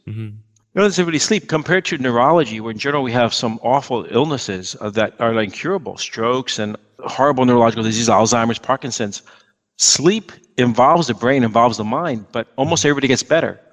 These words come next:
Speaker 2: So my gig, my job is fun because
Speaker 1: Uh-huh.
Speaker 2: it's unusual for my patients not to get better. And I can
Speaker 1: I
Speaker 2: look at a
Speaker 1: see.
Speaker 2: stranger in the eye who's had years and decades of suffering and say, "Hey,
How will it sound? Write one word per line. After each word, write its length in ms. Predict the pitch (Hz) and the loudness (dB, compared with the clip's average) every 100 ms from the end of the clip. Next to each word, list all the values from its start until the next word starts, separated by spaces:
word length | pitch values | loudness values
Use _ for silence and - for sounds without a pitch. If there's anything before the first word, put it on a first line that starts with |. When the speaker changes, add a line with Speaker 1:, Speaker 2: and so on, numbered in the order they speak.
| _ _ _ _ | _ _ _ _
Speaker 2:
So 160 | - 135 | -8 0
my 200 | 131 165 | 2 2
gig, 460 | 156 165 160 113 - | 2 2 2 2 -2
my 160 | 127 135 | -2 0
job 260 | 151 170 | 2 2
is 100 | 127 | 0
fun 400 | - - 170 95 92 _ _ _ _ | -4 -2 -2 -4 -12 _ _ _ _
because 280 | 123 123 107 | -4 -4 -4
Speaker 1:
Uh-huh. 100 | 104 - | -8 -4
Speaker 2:
it's 160 | 127 | -2
unusual 480 | 131 131 139 202 190 | 0 -2 -6 -12 -12
for 140 | 131 120 | -4 -2
my 80 | |
patients 320 | 117 135 117 110 | 0 -2 -2 0
not 200 | 135 - | 0 0
to 60 | |
get 180 | 107 98 | 0 -2
better. 300 | 92 90 90 _ _ _ _ _ - | -4 -8 -10 _ _ _ _ _ -4
And 80 | 139 | -2
I 60 | |
can 140 | 135 143 | 2 2
Speaker 1:
I 20 | |
Speaker 2:
look 140 | 160 | 2
at 80 | 151 | 0
a 40 | |
Speaker 1:
see. 60 | 139 | 0
Speaker 2:
stranger 260 | 151 139 139 | -2 -2 -2
in 60 | |
the 160 | 120 151 | 0 2
eye 340 | 175 120 117 - _ - | 2 0 -2 -10 _ -14
who's 140 | 123 | -2
had 160 | 139 113 | -2 -2
years 460 | 110 175 175 135 | -4 0 0 -2
and 100 | 110 | -2
decades 320 | 160 170 131 | 0 0 -2
of 100 | 113 | -4
suffering 360 | - 220 - 120 | -2 -4 -4 -8
and 80 | 110 | -4
say, 100 | 143 | 0
"Hey, 320 | 185 135 | 0 -2